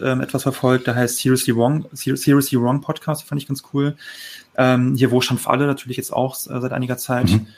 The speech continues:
Speaker 1: mit Wolfgang und Ole. Ähm, wobei, also ich persönlich wurde eher mehr inspiriert von, von YouTubern, amerikanischen YouTubern, Leute wie Hakim zum Beispiel, Finnish Bolshevik,
Speaker 2: Mhm.
Speaker 1: marxistische,
Speaker 2: Ja.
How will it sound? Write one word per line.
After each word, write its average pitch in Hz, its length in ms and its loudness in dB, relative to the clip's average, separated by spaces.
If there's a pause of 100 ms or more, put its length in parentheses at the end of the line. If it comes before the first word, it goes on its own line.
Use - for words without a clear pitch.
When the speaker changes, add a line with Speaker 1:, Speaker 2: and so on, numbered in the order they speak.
(300)
Speaker 1:
mit 123 100 -6
Wolfgang 120 280 0
und 123 60 0
Ole. 123 400 2 (680)
Ähm, 120 360 2
wobei, 131 240 4
also 131 100 4
ich - 140 0
persönlich 143 320 2
wurde 139 160 6
eher 131 160 6
mehr 127 140 4
inspiriert 127 440 -2
von, 123 300 -4
von 127 120 0
YouTubern, 117 760 -2 (100)
amerikanischen 117 480 -6
YouTubern, 113 360 -4
Leute 113 180 -2
wie 113 100 -6
Hakim 120 340 -2
zum 120 160 -2
Beispiel, 113 540 0
Finnish 117 260 -6
Bolshevik, 120 440 2
Speaker 2:
Mhm. 104 100 6
Speaker 1:
marxistische, 117 600 -2 (220)
Speaker 2:
Ja. 95 140 2